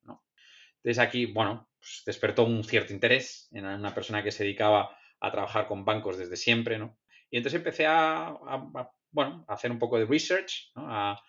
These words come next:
meterme en las páginas de, sobre finance de Brasil, traducir ahí el portugués, ¿no? Eh, casi, casi que con el translator de Google,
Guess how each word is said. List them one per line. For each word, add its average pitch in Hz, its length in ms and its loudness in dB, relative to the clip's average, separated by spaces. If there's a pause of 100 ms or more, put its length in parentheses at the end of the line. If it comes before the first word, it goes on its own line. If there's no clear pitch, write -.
(180)
meterme 120 340 4
en 117 80 2
las 107 120 -4
páginas 113 540 -2
de, 104 360 0
sobre 104 260 -2
finance 113 720 -2
de 101 240 -2
Brasil, 165 580 2 (260)
traducir 117 440 4
ahí 135 100 4
el 123 140 2
portugués, 117 800 4
¿no? 117 280 -14
Eh, 104 240 2
casi, 113 260 -2
casi 113 260 -2
que 104 160 0
con 104 120 -4
el 104 140 -6
translator 107 500 0
de 104 80 2
Google, 113 420 4